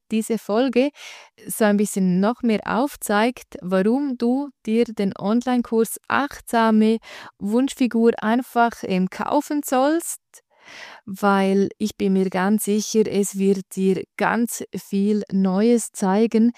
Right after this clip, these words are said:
was du bisher noch nicht wusstest. Und, ähm, wenn du das Ganze umsetzt, wird es dir natürlich auch auf deinem Ziel zu einem gesünderen Selbst oder auch zur Gewichtsabnahme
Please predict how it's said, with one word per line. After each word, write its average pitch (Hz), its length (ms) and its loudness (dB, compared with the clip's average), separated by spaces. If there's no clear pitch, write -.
was 202 420 2
du 226 220 2
bisher 208 500 0
noch 196 360 2
nicht 185 400 0
wusstest. 202 640 -4
Und, 208 440 2
ähm, 185 260 0
wenn 196 220 0
du 233 80 0
das 202 180 -2
Ganze 185 440 -2
umsetzt, 220 800 -2
wird 196 360 2
es 233 120 0
dir 208 220 0
natürlich 185 560 0
auch 196 480 -4
auf 185 220 -4
deinem 165 360 -4
Ziel 247 460 2
zu 214 280 2
einem 175 280 -2
gesünderen 160 640 -4
Selbst 247 580 -2
oder 233 360 2
auch 190 380 -2
zur 190 260 0
Gewichtsabnahme 190 1400 0